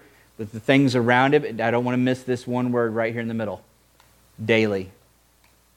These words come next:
You see that they were daily examining the scriptures.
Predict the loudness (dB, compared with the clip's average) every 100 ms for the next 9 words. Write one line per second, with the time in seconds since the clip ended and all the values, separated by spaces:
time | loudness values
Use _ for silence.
0 | _ _ _ _ _ _ _ _ _ _
1 | -14 -10 -6 -2 2 2 2 0 -8 _
2 | _ _ _ -6 -6 -6 -6 2 6 6
3 | 4 0 -4 -8 _ _ _ _ _ -8
4 | -2 -2 0 -4 -8 -10 -12 -12